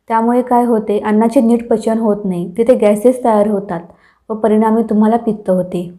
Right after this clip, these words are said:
जेव्हा तुम्ही दुपारचं जेवण घेता किंवा रात्रीचं जेवण घेता, तेव्हा तुम्ही लगेच आडवे होता. त्यामुळे जी कार्डियाक स्फिंक्टर नावाची जी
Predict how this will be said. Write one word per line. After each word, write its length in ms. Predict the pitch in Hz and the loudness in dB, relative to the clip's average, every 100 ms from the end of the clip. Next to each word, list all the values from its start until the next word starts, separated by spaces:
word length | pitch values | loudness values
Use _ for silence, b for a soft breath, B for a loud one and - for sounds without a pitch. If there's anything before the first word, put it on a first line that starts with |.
| _ _ _ _ _ _ b b b b - | _ _ _ _ _ _ b b b b 0
जेव्हा 260 | 240 277 294 | 4 6 4
तुम्ही 360 | 294 294 302 B B - | 2 2 0 B B -6
दुपारचं 400 | 208 247 254 262 | 0 2 4 4
जेवण 360 | 226 226 220 | 4 4 2
घेता 380 | 220 220 220 196 | 2 0 0 -4
किंवा 240 | 196 233 254 | -2 -2 0
रात्रीचं 400 | 220 220 233 247 | 0 0 2 2
जेवण 400 | 226 208 202 196 | 4 2 2 0
घेता, 360 | 202 202 190 | -2 -2 -6
तेव्हा 240 | 190 240 269 | -2 0 0
तुम्ही 240 | 277 285 | 2 4
लगेच 280 | 262 285 285 | 4 4 2
आडवे 320 | 226 202 208 | 0 2 2
होता. 360 | 196 190 180 - _ _ _ _ _ - | 0 -4 -10 -14 _ _ _ _ _ -2
त्यामुळे 420 | 220 226 247 233 233 B - | 0 2 0 -2 -4 B -4
जी 80 | 277 | -2
कार्डियाक 440 | 269 233 214 269 | 2 2 4 4
स्फिंक्टर 360 | 269 269 233 254 | 2 0 0 0
नावाची 480 | 247 226 226 226 233 | 0 0 0 -2 -2
जी 180 | 247 | -2